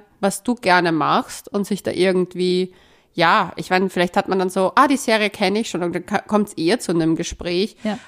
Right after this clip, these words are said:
Speaker 1: als wenn man nur schreibt, „Hey, wie geht's, wie war dein Tag?“
Speaker 2: Das stimmt.
Speaker 1: Also, das ist halt oft schwierig. Ich glaub halt auch, dass, dass es generell, wie du gesagt hast, wenn das Bauchgefühl schon sagt, so, „Okay, der Typ,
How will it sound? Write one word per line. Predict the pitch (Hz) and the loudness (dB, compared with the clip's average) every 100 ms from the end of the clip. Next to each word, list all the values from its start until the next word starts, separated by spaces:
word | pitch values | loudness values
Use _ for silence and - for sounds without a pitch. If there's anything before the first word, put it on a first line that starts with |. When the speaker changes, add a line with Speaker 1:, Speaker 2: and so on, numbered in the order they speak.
| - | -2
Speaker 1:
als | 196 - | -2 2
wenn | 196 | 2
man | 196 196 | 4 6
nur | 196 | 4
schreibt, | - 180 175 175 - | 2 2 2 2 0
„Hey, | 226 220 | 2 2
wie | 185 | 0
geht's, | 185 180 | -2 -4
wie | 185 | 0
war | 170 | 0
dein | 170 | 0
Tag?“ | 170 147 - - | -2 -4 -4 -10
Speaker 2:
Das | - 220 | -12 -10
stimmt. | - 196 190 - - | -8 -8 -10 -14 0
Speaker 1:
Also, | 185 196 - 208 - - | 2 4 0 -4 -18 -2
das | 220 | 2
ist | 220 | 4
halt | 240 | 4
oft | - 220 - | 4 0 -2
schwierig. | - 233 196 | 0 2 2
Ich | 190 | 2
glaub | 190 185 | 0 2
halt | 226 | 2
auch, | 208 | 2
dass, | - 196 - - - - - - _ _ _ _ _ _ | 2 -4 -6 -20 -20 -20 -20 -20 _ _ _ _ _ _
dass | 233 247 | 0 0
es | 269 | 0
generell, | - 208 254 240 233 208 | 2 4 4 4 4 4
wie | |
du | 247 | 0
gesagt | 226 214 180 175 | -2 0 0 0
hast, | 170 | -4
wenn | 190 | 0
das | 214 - | 0 4
Bauchgefühl | 226 - 214 233 | 2 4 -2 -4
schon | - 202 | -2 -2
sagt, | 208 185 | -2 -4
so, | - | -6
„Okay, | - 208 - 220 214 214 214 | -10 -10 -6 -4 -2 -2 -4
der | 233 | -8
Typ, | 226 - 233 | -10 -4 -4